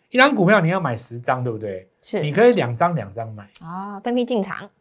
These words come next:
Speaker 1: 你就每天的，比方说十点或十点半或十一点哦，或者说每一次这档股票跌到盘下一趴的时候，你就去买两张，
Speaker 2: 是。
Speaker 1: 买两张，买两张。<laughs> 那么经过五天之后呢，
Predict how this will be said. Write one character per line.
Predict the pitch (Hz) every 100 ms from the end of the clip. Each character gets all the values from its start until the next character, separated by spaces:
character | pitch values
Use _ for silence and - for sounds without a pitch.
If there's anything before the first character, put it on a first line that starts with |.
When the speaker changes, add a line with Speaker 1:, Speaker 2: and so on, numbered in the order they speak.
| -
Speaker 1:
你 | 160
就 | 240 254
每 | 190 143 139
天 | 127 226 233 202
的， | 175
比 | 147 147
方 | 165
说 | 190
十 | 170 - 143
点 | 160 123 123
或 | 139
十 | 127
点 | 127 104 104
半 | 123 101
或 | 135
十 | - -
一 | 127
点 | 139 107 95
哦， | 107 101 92
或 | 190
者 | 165
说 | 202 202 202 - _ -
每 | 143 170
一 |
次 | 180 240
这 | 185
档 | 196 185
股 | 127
票 | 117 170 151
跌 | 123
到 | 143 143
盘 | - 113
下 | 131 139
一 | 131
趴 | 127 123
的 |
时 | - 113
候， |
你 | 98
就 | 113
去 | 123
买 | 107 110
两 | 95
张， | 95 107 120 _ _
Speaker 2:
是。 | - 175
Speaker 1:
买 | 131
两 | 110
张， | 101 113 113 -
买 | 123
两 | 101
张。 | 110 107 - - -
<laughs> | - - _ -
那 | 254
么 | 233
经 | 294
过 | 320 277
五 | 165 147
天 | 220
之 | 190 190
后 | 208
呢， | 156 147 151